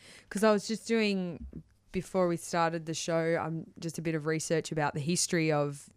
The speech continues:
using, um, dolphins and seals and beluga whales and whatnot. Um, and it, yeah, stems back to the nineteen sixties as far as I could see. Um, but the U S Navy have a base in, on the other side in,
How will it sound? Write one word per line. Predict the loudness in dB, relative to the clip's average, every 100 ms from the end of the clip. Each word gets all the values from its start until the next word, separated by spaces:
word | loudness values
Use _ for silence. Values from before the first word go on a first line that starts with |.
| -8
using, | -4 -2 0 -2 -2 -6 -6
um, | -4 -2 -2 -4 -6 -6 0
dolphins | 0 0 -4 -4
and | -4 -4
seals | -4 -2 -2 -2
and | -4 -4 -6 -6
beluga | -2 0 2
whales | 2 2 2 0
and | -2
whatnot. | -2 -2 -2 -4 -12 -20 -20 -20 -12 2
Um, | 4 4 2 0
and | 2
it, | 2 -2 _
yeah, | 2 6 6
stems | 4 2 2 2
back | 2 0 -2
to | -4
the | -4 -4 -6
nineteen | -4 -2 0 -2 -6
sixties | -8 -10 -8 -8 -8
as | -6
far | -2 0
as | 0
I | -4
could | -6 -8
see. | -6 -4 -2 -2
Um, | -4 -6 -8 -4
but | -2 0
the |
U | 2 2
S | 2 0
Navy | -2 -2
have | -4 -4
a |
base | -4 -6 -6 -8
in, | -8 -8
on | -6
the | -4 -4
other | -4
side | -4 -4 -2 -4
in, | -6 -8 -10